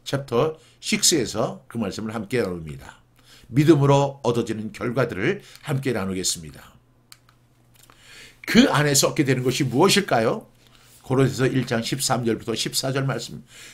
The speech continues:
"그가 우리를 흑암의 권세에서 건져내사 그의 사랑의 아들의 나라로 옮기셨으니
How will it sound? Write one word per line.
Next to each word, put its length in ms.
"그가 300
우리를 320
흑암의 500
권세에서 640
건져내사 640
그의 360
사랑의 680
아들의 420
나라로 320
옮기셨으니 840